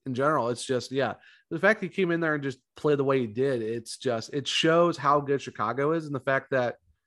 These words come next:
and, like, going, like I said, going back to this team, it's like, yeah, you wanna make moves, but you wanna make the right ones 'cause you have a team that just clinched, like, their second ever hundred point season in franchise history. Like,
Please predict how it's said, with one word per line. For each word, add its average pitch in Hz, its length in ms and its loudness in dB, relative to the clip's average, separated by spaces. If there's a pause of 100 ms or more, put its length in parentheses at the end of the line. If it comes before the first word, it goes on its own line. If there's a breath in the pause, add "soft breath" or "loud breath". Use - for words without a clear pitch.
(340)
and, 139 140 -6
like, - 120 -16 (120)
going, 143 180 2
like 131 140 -2
I 127 40 -2
said, 135 180 -2
going 143 180 4
back 139 220 2
to 135 80 -8
this 123 160 -6
team, 160 240 -4
it's 135 120 -8
like, 131 220 0 (580)
yeah, 160 220 4
you 170 160 2
wanna 160 240 0
make 143 220 -4
moves, 139 340 -2
but 123 80 -4
you 123 80 -2
wanna 143 140 0
make 139 180 -4
the 120 80 -4
right 127 320 0
ones 113 300 -8
'cause 120 340 -2 (580)
you 156 180 -2
have 185 160 4
a 165 40 4
team 151 540 -2
that 127 340 -2 (480)
just 160 300 -2
clinched, 160 400 -4
like, 131 120 -2
their 120 140 -4
second 147 460 0 (180)
ever 131 340 0
hundred 131 260 0
point 127 300 -2
season 120 320 -4
in 107 100 -6
franchise 117 500 -4
history. 104 420 -6
Like, 104 240 -8